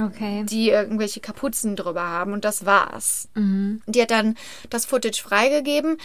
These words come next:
Speaker 2: Das hat dann auch T M Z aufgenommen. Die haben das auch ausgestrahlt. Und jede lokale Station in L A hat das Footage auch gezeigt,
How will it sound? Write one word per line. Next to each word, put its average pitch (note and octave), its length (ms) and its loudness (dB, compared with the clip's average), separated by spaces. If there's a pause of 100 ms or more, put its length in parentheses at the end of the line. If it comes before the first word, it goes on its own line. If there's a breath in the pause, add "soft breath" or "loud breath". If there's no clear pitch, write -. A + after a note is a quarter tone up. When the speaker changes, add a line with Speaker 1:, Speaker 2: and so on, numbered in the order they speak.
(140 loud breath)
Speaker 2:
Das A#3 180 0
hat C4+ 120 4
dann B3 120 2
auch - 160 2
T - 240 -2
M G#3 160 0
Z A3 360 2
aufgenommen. C4 760 2
Die A#3 140 0
haben G#3 200 -2
das G#3 200 -6
auch G#3+ 440 0
ausgestrahlt. A#3 1080 -2
Und C4+ 640 2
jede D4 800 6 (100)
lokale B3 520 2
Station G#3+ 420 -4
in G3+ 140 -4
L F#3+ 200 0
A F3+ 380 -2
hat - 140 -14
das F#3 120 -6
Footage - 480 -6
auch G3 160 -2
gezeigt, F#3 800 -6